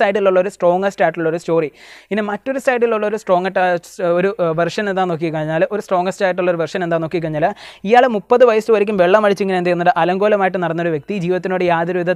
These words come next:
താല്പര്യവും ഇല്ലാതെ നടന്നൊരു വ്യക്തി, മുപ്പത് വർഷം കഴിഞ്ഞിട്ട് പിന്നെ പെട്ടെന്ന് ഒരു ദിവസം ഇങ്ങനെ ദൈവവിശ്വാസിയായിട്ട് മാറിയ സമയത്ത്, അത്രമാത്രം വിശ്വാസം കൂടി വരുന്ന സമയത്ത്, finally ഇയാൾ ദൈവമായിട്ട് ഡയറക്റ്റ് കമ്മ്യൂണിക്കേറ്റ് ചെയ്യാൻ തുടങ്ങിയ സമയത്ത്, അതായത് ദൈവത്തിൻ്റെ അടുത്ത് എത്തണം എന്നുള്ള രീതിയിൽ ഒരു സന്യാസ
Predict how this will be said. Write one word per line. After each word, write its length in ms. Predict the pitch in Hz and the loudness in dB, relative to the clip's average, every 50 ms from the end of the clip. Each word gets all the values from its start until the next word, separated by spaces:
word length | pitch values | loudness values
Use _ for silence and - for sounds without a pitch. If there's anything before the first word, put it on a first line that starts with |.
| - 165 | 0 -2
താല്പര്യവും 360 | 156 160 160 185 180 180 170 160 | -4 -2 -2 -2 -2 -2 0 0
ഇല്ലാതെ 220 | 160 165 160 160 160 | 0 -2 -2 -2 -4
നടന്നൊരു 280 | 156 156 156 160 160 156 | -6 -4 -4 -4 -4 -4
വ്യക്തി, 240 | 147 - _ 185 214 214 - - - - - _ 175 | -6 -4 _ -4 -4 -4 -6 -18 -20 -20 -8 _ -8
മുപ്പത് 280 | 170 _ 214 220 233 226 220 | -4 _ 4 4 6 6 6
വർഷം 260 | 202 185 - 220 214 208 | 4 2 -2 -4 0 0
കഴിഞ്ഞിട്ട് 280 | 185 175 180 165 208 185 185 | 0 0 0 -2 -4 -4 -2
പിന്നെ 140 | 185 190 180 - | -2 -2 0 0
പെട്ടെന്ന് 280 | 185 165 - 214 214 214 | 0 0 0 -2 -2 -2
ഒരു 60 | 196 185 | -2 -2
ദിവസം 180 | 196 190 - 202 190 | -2 -4 -4 -4 -4
ഇങ്ങനെ 160 | 185 190 190 175 165 | -2 -2 -2 -2 -2
ദൈവവിശ്വാസിയായിട്ട് 720 | 165 175 180 185 170 - 185 175 - 190 175 180 180 175 160 | -2 -2 -2 -2 -2 -2 -4 -2 -2 -2 -2 -2 -2 -4 -2
മാറിയ 220 | 156 160 170 180 160 190 | -2 -2 -4 -4 -4 -6
സമയത്ത്, 240 | 160 151 143 185 175 165 | -6 -4 -2 -2 -2 0
അത്രമാത്രം 380 | - 202 214 214 196 233 226 202 175 | 0 -2 -2 -2 -2 -2 -2 -2 -2
വിശ്വാസം 300 | - - 208 196 - 208 165 170 | -2 0 -2 -2 -2 -6 -4 -4
കൂടി 160 | 175 180 190 175 | -2 0 0 0
വരുന്ന 200 | 165 165 170 170 - | 0 -2 -4 -4 -4
സമയത്ത്, 300 | 165 156 147 147 170 180 214 - - - - - - _ 196 | -6 -6 -6 -4 -4 -4 -4 -6 -12 -20 -20 -20 -4 _ 0
finally 320 | 190 202 233 254 254 247 | 0 2 2 0 2 4
ഇയാൾ 140 | 240 240 240 240 196 190 | 4 4 4 4 4 4
ദൈവമായിട്ട് 380 | 190 208 226 220 208 202 208 190 170 | 4 4 4 2 2 -2 -2 -2 0
ഡയറക്റ്റ് 360 | 165 170 180 196 _ - 175 - | 2 2 0 0 _ -4 -4 -2
കമ്മ്യൂണിക്കേറ്റ് 460 | 175 160 170 175 190 180 196 190 180 190 | -4 -4 -2 -4 -2 -2 -2 0 0 0
ചെയ്യാൻ 140 | 180 180 175 170 | 0 0 0 0
തുടങ്ങിയ 200 | 165 170 170 - 170 | -2 -2 -2 -4 -4
സമയത്ത്, 220 | 160 165 165 202 | -4 0 0 2
അതായത് 100 | 190 196 214 202 190 | 2 2 0 0 2
ദൈവത്തിൻ്റെ 380 | 190 196 214 226 - 254 226 196 | 2 2 2 0 0 2 2 2
അടുത്ത് 160 | 190 190 202 | 2 2 -2
എത്തണം 220 | 180 165 196 190 185 175 | -2 -2 -2 -4 -2 -4
എന്നുള്ള 220 | 170 170 175 175 175 170 | -4 -2 -2 -2 -2 -2
രീതിയിൽ 360 | 170 160 160 160 160 180 202 202 | -2 -2 -4 -4 -4 -4 -4 -4
ഒരു 80 | 214 214 - | -4 -4 -6
സന്യാസ 360 | 190 180 185 202 202 196 - | -8 -6 -2 -4 -2 -2 -2